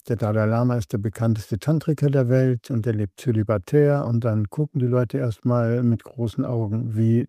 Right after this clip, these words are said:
denn das, äh, Tantra, wie du ja auch sagst, hat mit Sex und Beziehung zu tun. Und ich würde sagen, nicht nur auch, sondern sehr viel damit.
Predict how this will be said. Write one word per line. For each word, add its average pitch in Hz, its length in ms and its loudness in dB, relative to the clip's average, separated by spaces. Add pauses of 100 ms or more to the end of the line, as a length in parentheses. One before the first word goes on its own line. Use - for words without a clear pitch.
denn 113 180 2
das, 123 440 -2
äh, 120 180 -6
Tantra, 113 580 0 (140)
wie 120 120 2
du 117 120 0
ja 113 160 0
auch 110 140 -4
sagst, - 440 -4
hat 113 140 -6
mit 104 160 -4
Sex - 220 -6
und 104 120 -4
Beziehung 139 420 0
zu 135 120 -8
tun. 143 320 2 (720)
Und 117 160 4
ich 95 80 -4
würde 117 320 2
sagen, 113 300 2
nicht 117 180 0
nur 107 260 0
auch, 117 280 -2
sondern 107 460 -2
sehr 104 180 -2
viel 131 420 0
damit. 104 560 -2